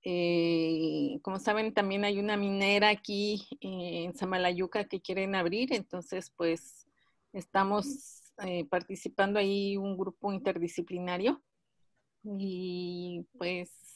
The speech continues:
y en cuestiones urbanas también, eh, de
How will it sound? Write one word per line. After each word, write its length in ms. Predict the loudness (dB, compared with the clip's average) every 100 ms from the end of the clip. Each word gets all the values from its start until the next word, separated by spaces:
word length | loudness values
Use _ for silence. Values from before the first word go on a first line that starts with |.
| -20 -20 0
y 100 | 2
en 80 | 4
cuestiones 460 | 4 6 6 6
urbanas 420 | 4 2 4 2
también, 400 | 4 2 4 4 2 -20 -10
eh, 400 | -8 -6 -6 -10 -12 -14 -12 -8 -6 -2 0
de 440 | 2 2 2 0